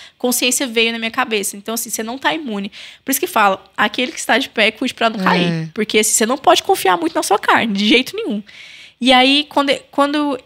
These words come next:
Speaker 1: quando ele percebeu que eu tava deixando ele sem resposta, eu já sabia que ele ia lá em casa. Então, eu já esperei do lado de fora, porque eu tinha certeza, já conhecia. E aí, realmente, ele foi e tal. E foi uma chance que Deus me deu de pôr um ponto final em uma situação que ainda tava em aberto na minha vida.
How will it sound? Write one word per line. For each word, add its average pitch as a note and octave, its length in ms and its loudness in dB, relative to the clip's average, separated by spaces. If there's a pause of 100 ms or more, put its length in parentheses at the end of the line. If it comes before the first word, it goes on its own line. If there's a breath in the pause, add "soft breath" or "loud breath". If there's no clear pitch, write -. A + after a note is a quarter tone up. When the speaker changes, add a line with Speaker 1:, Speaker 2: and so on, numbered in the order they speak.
(140)
Speaker 1:
quando C4 180 -2
ele C#4 100 2
percebeu D4+ 380 0
que D4 80 -2
eu - 40 0
tava A#3+ 180 2
deixando A#3 240 2
ele A#3 80 -4
sem B3+ 160 -2
resposta, B3+ 420 0
eu B3+ 60 2
já C4+ 80 4
sabia C#4+ 280 2
que - 80 -4
ele B3+ 140 2
ia A3 80 2
lá G3+ 100 0
em G3+ 60 -2
casa. F#3+ 320 -2
Então, B3 140 -2
eu C4 40 2
já D4 60 4
esperei C#4 300 2
do B3+ 80 -2
lado C4+ 160 4
de F4+ 80 0
fora, A#3 400 6
porque - 180 -4
eu - 40 4
tinha B3 120 4
certeza, B3 460 4
já G#3 80 4
conhecia. A#3+ 600 2 (640 loud breath)
E B3 60 0
aí, B3+ 80 4
realmente, D#4+ 420 2
ele D#4 140 0
foi C4+ 340 2
e D4 40 -2
tal. A3 420 4 (500 soft breath)
E A#3 440 2
foi B3 200 6
uma C4 140 4
chance D4+ 340 4
que - 80 0
Deus B3 220 4
me A#3+ 140 0
deu G3+ 420 2
de A3+ 140 0
pôr B3+ 160 2
um D4 80 0
ponto D4 260 -2
final A#3 340 2
em B3+ 80 2
uma B3+ 140 0
situação A3+ 720 2
que - 80 -6
ainda A#3 100 2
tava A3+ 240 2
em C4 120 -2
aberto A3 340 0
na A#3 100 0
minha B3 160 0
vida. A3+ 360 -4